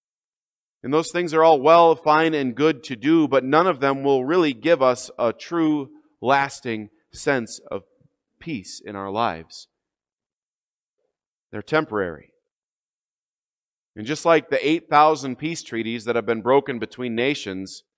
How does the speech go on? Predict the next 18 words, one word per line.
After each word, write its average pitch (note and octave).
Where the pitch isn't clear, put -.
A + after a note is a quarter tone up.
those C3+
little F#3
peace A2+
treaties F#2+
that A#2
we A#2
sign C3
with B2
ourselves A2+
or A#2
with A2+
our A#2
loved A#2+
ones G2+
or A2+
with A2+
our G#2+
coworkers, F#2+